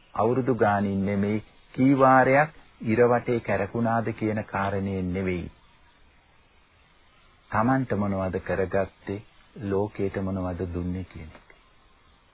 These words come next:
ඒතර එක මොහොතක් හරි අපිට අපේ හිත කම්පාවටපත් නොවී තියාගන්න පිළිවන් නම් අවට සිටින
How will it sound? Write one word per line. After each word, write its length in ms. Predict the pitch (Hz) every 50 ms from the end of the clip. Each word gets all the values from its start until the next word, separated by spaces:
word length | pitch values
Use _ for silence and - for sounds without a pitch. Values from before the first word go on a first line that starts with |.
| _ _ _ - - - -
ඒතර 240 | - - - - 101
එක 220 | 101 113 - - 170
මොහොතක් 600 | 165 147 131 123 151 165 160 - 127 120 117 - -
හරි 300 | - 104 104 107 107 107 107 104 - - - - - _ - - _ - -
අපිට 360 | 101 98 - - 113 107 - 113 107 110 104 110 - - - - - _ - -
අපේ 380 | - 98 87 - - 110 110 104
හිත 300 | 92 107 107 - - - 107 107 107 113 - - - - - - - - - - - - - - - _ - - - -
කම්පාවටපත් 1000 | - 98 101 110 113 - 127 123 123 127 127 120 - - - 120 117 - - 123
නොවී 300 | 120 113 117 117 117 113
තියාගන්න 600 | - - 101 98 98 104 107 107 117 117 117 113
පිළිවන් 540 | 123 117 - 127 123 123 123 131 131 131 131
නම් 300 | 135 135 143 151 160 180 - - - - - - - - - - - - - - - - - - - - - - - - - - - - _ - - - - - _ _ - - - -
අවට 340 | 113 120 139 156 160 - 165 135
සිටින 440 | - - 120 - - 113 110 110